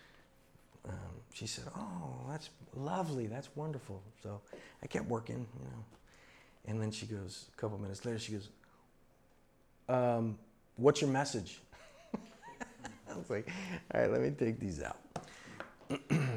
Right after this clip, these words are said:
I just looked at her and I said, "Uh, my message is that we can't manipulate God.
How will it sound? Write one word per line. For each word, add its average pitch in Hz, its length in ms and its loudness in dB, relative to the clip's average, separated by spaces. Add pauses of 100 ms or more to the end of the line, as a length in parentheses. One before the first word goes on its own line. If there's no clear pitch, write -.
(640)
I 117 140 2
just 117 380 -2 (240)
looked 113 220 2
at 104 120 4
her 98 80 0
and 95 80 -2
I 98 60 -2
said, 98 300 -4 (1600)
"Uh, - 60 0
my 156 120 6
message 175 460 6
is 151 160 4
that 139 80 2
we 135 80 4
can't 135 300 0
manipulate 117 640 2
God. 113 320 -4